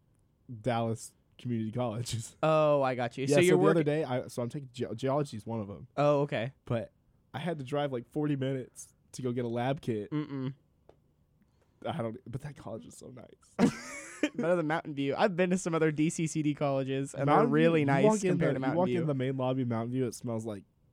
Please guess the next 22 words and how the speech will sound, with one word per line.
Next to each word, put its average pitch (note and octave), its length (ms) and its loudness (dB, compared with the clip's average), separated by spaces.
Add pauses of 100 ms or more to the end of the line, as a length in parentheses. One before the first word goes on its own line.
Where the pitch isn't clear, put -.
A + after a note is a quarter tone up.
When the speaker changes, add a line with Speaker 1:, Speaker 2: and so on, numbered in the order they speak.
(100)
Speaker 1:
old G#2+ 260 -2
cheese. F#2+ 440 -8
Speaker 2:
<laughs> C4+ 100 2 (420)
Yeah, - 200 -8
it's - 200 -4
not D#3+ 160 -2
very D3 180 -8
good. D#3+ 260 -2
Speaker 1:
It - 100 -4
smells C#3+ 240 2
so C3 320 -2
bad. A#2+ 340 -4
Speaker 2:
Are D#3 60 2
you F3 60 4
gonna B3+ 160 2
get A#3 80 0
in G3+ 60 -8
trouble A3+ 180 2
for A3 100 -4
trash G3+ 260 2
talking G3 480 2
Mount-, F#3 240 -2